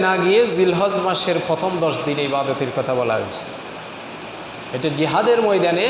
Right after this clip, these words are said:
গিয়ে জিহাদ করার চাইতে উত্তম সময়। আল্লাহ রাসূল এটাও বলেছে, কেউ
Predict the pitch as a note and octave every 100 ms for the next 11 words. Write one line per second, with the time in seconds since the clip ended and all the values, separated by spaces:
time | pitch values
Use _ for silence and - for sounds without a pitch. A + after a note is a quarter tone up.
0 | C#4+ - - - B2+ D#3+ D#3 D#3 D#3+ F#3+
1 | - E3+ D#3+ - D#3+ D3+ D#3 - D3+ C3
2 | - A#2+ G#2 G2+ - - - - - -
3 | - C#3 D#3+ F3 F3+ G#3 G3+ F#3+ A#3 A#3
4 | G#3+ F#3 F3 - F3+